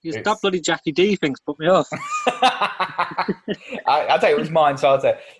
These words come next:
Speaker 2: So, top three next week is top three things you have to do, um, but wish you didn't on an everyday basis. So, no bills, no job or anything like that. It's more about things
Speaker 1: Yeah.
Speaker 2: like brushing your teeth or something like that.
Speaker 1: That's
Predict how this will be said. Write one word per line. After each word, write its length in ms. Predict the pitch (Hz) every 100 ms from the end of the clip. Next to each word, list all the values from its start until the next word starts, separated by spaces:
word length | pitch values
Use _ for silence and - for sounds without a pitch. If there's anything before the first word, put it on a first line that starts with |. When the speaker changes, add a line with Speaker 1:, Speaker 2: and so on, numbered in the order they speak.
| _
Speaker 2:
So, 260 | 143 143 - -
top 200 | 202 -
three 180 | 180 160
next 240 | 156 -
week 200 | 156 151
is 220 | 143 131 -
top 180 | 175 -
three 140 | 151
things 240 | 156 143
you 80 | 131
have 240 | 123 - -
to 80 |
do, 320 | 131 127 120 117 _ _ -
um, 160 | 113 110
but 120 | 113
wish 200 | 123 -
you 80 | 117
didn't 440 | 110 120 113 - -
on 100 | 113
an 100 | 113
everyday 260 | 110 107
basis. 380 | 104 120 120 113
So, 140 | 156 156
no 260 | 151 156 139
bills, 680 | 139 135 135 131 127 127 -
no 160 | 123 127
job 440 | 113 127 110 107
or 100 | 113
anything 220 | 110 110 117
like 120 | 98
that. 200 | 98 95 - _ _
It's 220 | 95 -
more 200 | 120 110
about 240 | 98 92 -
things 120 | 110 113
Speaker 1:
Yeah. 60 |
Speaker 2:
like 80 | 98 -
brushing 240 | 127 - 104
your 100 | 95
teeth 260 | 98 90 -
or 80 |
something 180 | - 95
like 120 | 85
that. 160 | 78 85 - _ _ _ _ _ _ _ _ -
Speaker 1:
That's 240 | 120 117